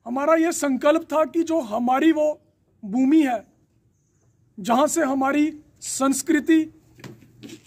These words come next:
हमारे बुजुर्गों की वो मिट्टी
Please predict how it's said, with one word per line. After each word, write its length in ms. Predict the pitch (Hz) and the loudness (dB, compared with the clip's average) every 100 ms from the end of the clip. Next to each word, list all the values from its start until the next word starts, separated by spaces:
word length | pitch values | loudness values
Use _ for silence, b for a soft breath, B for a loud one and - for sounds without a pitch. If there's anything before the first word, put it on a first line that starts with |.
| - _ _ _ - _ _ _ _ - - _ _ - - | -20 _ _ _ -20 _ _ _ _ -20 -20 _ _ -18 -2
हमारे 360 | 240 269 311 | 2 4 4
बुजुर्गों 600 | 302 269 214 285 254 320 311 | 2 0 0 0 2 2 2
की 140 | 320 | 2
वो 160 | 320 302 | 2 0
मिट्टी 640 | 240 277 - 339 330 - | 0 0 4 4 2 -8